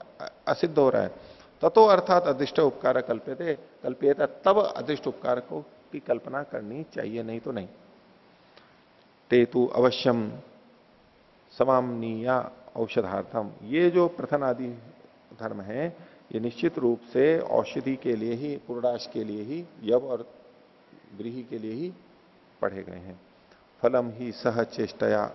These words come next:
अवहननादिकया अवगम्यते तुष विमोचनादि", और इनका फल जो है चेष्टा के साथ-साथ, चेष्टा या सह, कौन सी चेष्टा? अवहनन आदि चेष्टा के साथ-साथ ही अवगम्यते जाना जाता है। और वो क्या है फल?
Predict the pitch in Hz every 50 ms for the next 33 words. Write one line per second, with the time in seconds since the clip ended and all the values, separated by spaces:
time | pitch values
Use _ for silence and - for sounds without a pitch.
0 | - - 120 123 131 113 113 113 113 113 113 110 107 110 107 107 101 113 101 -
1 | 107 110 110 107 104 - - - - - 107 107 - 107 104 104 107 104 - -
2 | 110 104 101 - - 123 - - - 107 101 104 104 98 - - 101 101 95 92
3 | - 95 98 104 _ _ _ - - - _ _ - - 117 123 123 123 - 139
4 | 123 - - 135 143 147 143 156 139 143 156 165 165 - - 180 180 - - -
5 | 147 139 - 156 131 - - 131 127 - - - 95 85 - - - 143 127 -
6 | - 151 156 151 143 - - 143 123 127 117 - - - - - - - - _
7 | _ _ _ 135 139 143 135 160 147 - 151 139 131 - - 165 165 - - -
8 | - - 131 151 175 170 180 185 190 196 190 185 170 - 135 123 117 139 160 156
9 | - - - - - - - - 123 113 - - - 123 123 - - 123 110 -
10 | - 104 104 - - - 104 101 - - 147 175 180 - - - _ _ _ _
11 | _ _ _ - 113 113 107 110 107 107 107 110 - 139 127 113 110 107 104 104
12 | 98 98 98 98 - - - - 107 107 117 120 - - 143 139 143 151 147 -
13 | 165 175